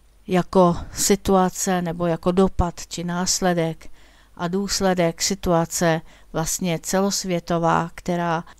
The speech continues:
postihuje lidi, rodiny neskutečným způsobem. Jde o život, o přežití,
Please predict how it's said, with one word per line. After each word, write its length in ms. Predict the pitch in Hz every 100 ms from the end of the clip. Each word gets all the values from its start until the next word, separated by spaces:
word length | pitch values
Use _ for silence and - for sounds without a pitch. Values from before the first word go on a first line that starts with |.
| - -
postihuje 1040 | 190 - - 202 185 190 185 180 170 175 - - - - - - _ -
lidi, 680 | 180 180 175 185 175 175 170 - -
rodiny 920 | 165 180 175 190 185 180 175 170 175 - - - - - - - _ _
neskutečným 760 | 190 180 - 190 175 - 180 175
způsobem. 920 | - - 180 - 190 180 175 170 170
Jde 300 | 170 165 -
o 200 | 180 175
život, 640 | 170 175 180 175 170 175 -
o 80 | -
přežití, 880 | - 185 175 175 - 170 165 160